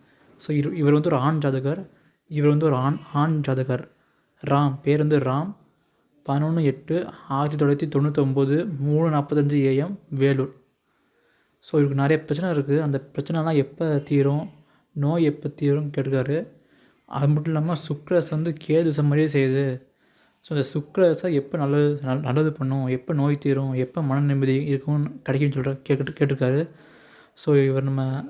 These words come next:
நம்ம ஜாதகத்தை பார்க்கலாம். இது வந்து ஒரு ஆண் ஜாதகம்.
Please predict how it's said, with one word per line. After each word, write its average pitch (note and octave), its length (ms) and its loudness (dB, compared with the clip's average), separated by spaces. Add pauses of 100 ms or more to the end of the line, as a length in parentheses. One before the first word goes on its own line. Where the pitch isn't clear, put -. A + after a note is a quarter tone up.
(120)
நம்ம C#3 160 0
ஜாதகத்தை D3 320 0
பார்க்கலாம். C#3 460 -4
இது D3 180 0
வந்து D#3+ 140 4
ஒரு C#3+ 120 2
ஆண் D3 240 0
ஜாதகம். C#3+ 420 -4